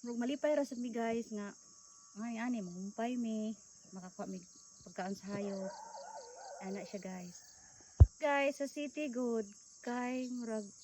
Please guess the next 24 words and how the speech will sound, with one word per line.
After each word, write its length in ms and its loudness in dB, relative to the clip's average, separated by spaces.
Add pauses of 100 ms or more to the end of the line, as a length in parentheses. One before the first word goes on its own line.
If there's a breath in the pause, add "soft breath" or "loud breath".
maguya 400 4
mong 160 4
lawas 320 2
dito, 380 0
ngano 260 0
dili 240 0
na 140 -2
presko 420 -2
ang 160 0 (240)
mak-, 240 -8
pagkaon 480 -2
ngadto, 640 0
nya 80 0
mahal 240 -2
sa 140 -4
palaliton. 580 -4 (460 loud breath)
Na 80 0
diri 180 4
ako 220 -2
umig-uma, 800 2
mo 100 -2
nang 160 -2
diri 240 0
namin 380 0